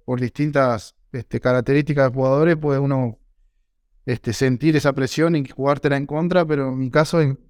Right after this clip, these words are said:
este, no, no lo sentí así, no lo sentí así y, y, y, y nada, lo tomé de esa manera, pero, pero f-, pasamos por varios momentos en el año, por, por varios momentos, pero, pero yo creo que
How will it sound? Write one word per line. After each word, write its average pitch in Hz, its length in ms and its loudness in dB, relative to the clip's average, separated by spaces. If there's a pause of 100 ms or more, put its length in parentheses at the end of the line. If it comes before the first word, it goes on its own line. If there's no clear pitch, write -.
(180)
este, - 280 -6
no, 139 140 0
no 139 140 2
lo 139 120 2
sentí 139 300 0
así, 147 420 0
no 135 120 -2
lo 139 100 2
sentí 143 260 0
así 143 800 -2 (880)
y, 131 80 0
y, 117 240 0
y, 113 360 -8 (580)
y 139 100 -2
nada, 135 340 6
lo 135 160 -4
tomé 151 220 0
de 175 60 4
esa 165 180 0
manera, 147 360 0
pero, 127 320 -4 (760)
pero 139 160 0
f-, - 180 -6
pasamos 175 480 0
por 160 160 4
varios 180 260 4
momentos 156 400 0
en 127 60 0
el 131 120 0
año, 123 320 -2 (140)
por, 143 380 -6
por 135 160 -4
varios 160 260 4
momentos, 165 540 0
pero, 127 680 0 (680)
pero 135 160 -2
yo 156 160 0
creo 175 180 4
que 127 500 2